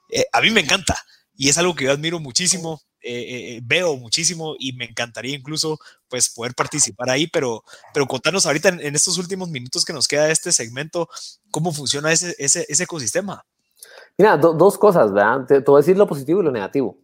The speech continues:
Speaker 2: o sea, porque en todo el mundo existe y creo que la gente lo debería saber, o sea, el lado negativo, por si te puedo decir, es de que alguien vino y puso una cervecería que, que está ilegal, que no tiene los permisos, que se vende, y le puso Antigua Brewing Co.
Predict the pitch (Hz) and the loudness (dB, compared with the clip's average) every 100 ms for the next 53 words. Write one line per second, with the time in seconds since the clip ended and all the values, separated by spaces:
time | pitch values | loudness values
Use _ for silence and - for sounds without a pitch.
0 | _ 113 98 110 110 120 117 143 131 135 | _ -12 -8 -4 -2 -2 -2 -4 2 4
1 | 147 151 160 151 156 143 107 95 117 113 | 6 4 4 2 2 -2 -2 0 -2 0
2 | 107 107 110 120 104 117 - 110 113 - | 0 -2 -2 0 2 2 2 0 0 -4
3 | 107 - - - - 120 156 202 160 117 | -8 -10 -16 -14 0 4 6 6 4 0
4 | 143 190 202 147 117 127 160 131 123 151 | 0 2 2 0 -6 0 0 2 0 -2
5 | 160 156 113 131 147 147 151 190 170 135 | -4 -4 -2 -2 -2 -4 -2 -2 -2 -4
6 | 131 147 143 147 151 143 117 101 95 104 | 2 2 2 -2 -2 -2 -2 -2 -4 -4
7 | 143 - - _ _ _ _ 98 - 98 | -4 -6 -16 _ _ _ _ -4 0 0
8 | 120 120 123 135 147 160 175 101 104 110 | 4 6 8 6 4 -2 -10 -8 -4 -4
9 | - 117 123 123 117 - 110 104 123 - | -2 -2 -2 -2 -4 -4 -6 -4 -4 -2
10 | 147 - - 95 120 175 - - _ - | -4 -4 -4 -4 -4 -6 -8 -20 _ -2
11 | 127 117 123 123 151 123 120 127 135 127 | 2 4 4 6 4 2 2 6 6 6
12 | 127 123 117 - 214 - | 6 4 2 4 4 4